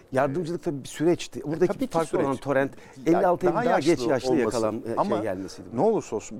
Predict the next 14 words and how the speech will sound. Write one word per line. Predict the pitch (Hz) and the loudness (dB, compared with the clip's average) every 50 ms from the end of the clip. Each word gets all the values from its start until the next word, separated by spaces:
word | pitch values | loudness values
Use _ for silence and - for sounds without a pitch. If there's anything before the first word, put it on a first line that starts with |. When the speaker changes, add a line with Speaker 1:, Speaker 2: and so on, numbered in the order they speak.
| 120 117 | -2 -2
Speaker 2:
bence | 160 185 175 165 165 | -2 -2 -4 -6 -8
saygın | - - 131 123 127 135 196 202 | -4 -2 -2 -2 -2 -4 -6 -6
bir | 196 | -4
teknik | - 190 185 - - - | -4 -4 -4 -4 -4 -4
adamdır. | 185 175 185 180 185 185 202 | -2 -2 -2 -6 -8 -8 -8
Speaker 1:
Kesinlikle. | - - 113 - 147 139 139 - 120 120 | -8 -10 -8 -6 -6 -6 -2 -2 -4 -4
Speaker 2:
Ve | - | 0
kaderi | - 151 165 165 185 143 120 113 - - - _ _ _ _ _ _ _ _ - | 0 0 2 2 0 0 0 -4 -6 -10 -18 _ _ _ _ _ _ _ _ -4
ne | 107 156 | -2 0
yazık | 202 196 160 127 127 - | 0 0 0 -2 -6 -12
ki | - | -10
kendisine | - - 147 127 120 - - 131 127 | -6 -4 -4 -4 -4 -6 -8 -4 -2
bağlı | 117 107 101 117 139 151 | 0 0 0 0 -2 -2
değildir. | 170 165 135 101 - - - | -2 -2 -2 -4 -8 -12 -16